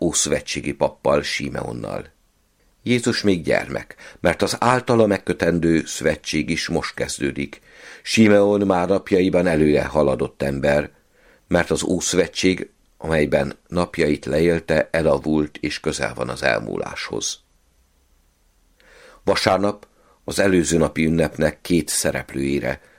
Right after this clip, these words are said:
Szent Simeonra és Szent Anna próféta asszonyra tekint egyházunk.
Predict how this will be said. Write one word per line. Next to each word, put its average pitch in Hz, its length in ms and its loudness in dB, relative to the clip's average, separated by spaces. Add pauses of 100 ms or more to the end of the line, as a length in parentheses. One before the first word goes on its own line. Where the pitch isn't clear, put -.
Szent 107 340 -2
Simeonra 82 640 2
és 80 140 -2
Szent 95 360 -2
Anna 71 320 -2
próféta 69 540 -6
asszonyra 67 480 -6
tekint 71 360 -12
egyházunk. 60 720 -6